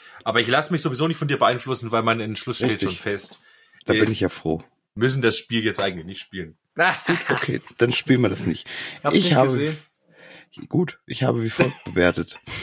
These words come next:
Speaker 2: Äh, Ramon hat von mir eine sechs, äh, ein sechs Komma acht Ricky bekommen, was ein sehr, sehr guter Käse ist. Um das kurz ein bisschen zu untermauern, ich hab natürlich, m-,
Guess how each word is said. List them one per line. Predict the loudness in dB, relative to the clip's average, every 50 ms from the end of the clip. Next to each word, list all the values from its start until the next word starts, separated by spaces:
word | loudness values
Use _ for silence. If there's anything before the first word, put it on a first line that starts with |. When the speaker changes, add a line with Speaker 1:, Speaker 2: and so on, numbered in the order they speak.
| -10 -12 -14 -10 -8 -6 -4 -4 -4 -4 -8 -10 -12 -12 -14
Speaker 2:
Äh, | -12 -8 -4 -2 0 2
Ramon | 2 2 2 2 2 2 2 2
hat | 2 0 0
von | 0 2 2
mir | 4 4 4 4 2
eine | 2 2 2 2 2 0 0 -4 -6 _ _ _ _ _ _
sechs, | -10 -8 0 0 0 0 0 -4 -8 -4 -2
äh, | -2 0 0
ein | 2 0 0 0
sechs | -2 -4 -4 -4 -6 -6
Komma | -2 0 0 2 2 2
acht | 0 -2 -2 -6 -2
Ricky | -2 -2 -2 0 -2 -4 -2
bekommen, | -2 -4 -6 0 0 0 0 0 -2 -4 -6 _ _ _ _ _ _ _ _ _ _ _ _ _ _ _ _ _ _ -10 -4
was | 2 2 4 4 4 2
ein | 2 4 4 6 4 4 2 -2 -8 _ _ _ _ _ _ _ _ _ _ _ _ _ _ _ _ _ _ _ -6
sehr, | 2 4 4 4 4
sehr | 4 2 0
guter | 0 -2 -2 -2 -2
Käse | -2 0 0 0 0 0 0 0 -2
ist. | -2 -2 -4 -6 -10 -14 _ _ -20 -20 -20 -20 -20 _ _ _ _ _ _ _ _ _ _ _ _
Um | 0 2 4 4 4
das | 4 4 2 2 -2 -2
kurz | 0 0 0 0 -2 -4 -4
ein | -2 -2
bisschen | -2 0 0 -2 -2
zu | 0 -2 0 0
untermauern, | 0 0 0 2 2 2 2 2 2 2 0 0 0 -2
ich | -2 -2 -2
hab | -2 -2 -2 -4
natürlich, | -4 -4 2 4 4 4 2 -2 -6
m-, | -8 -8 -8 -8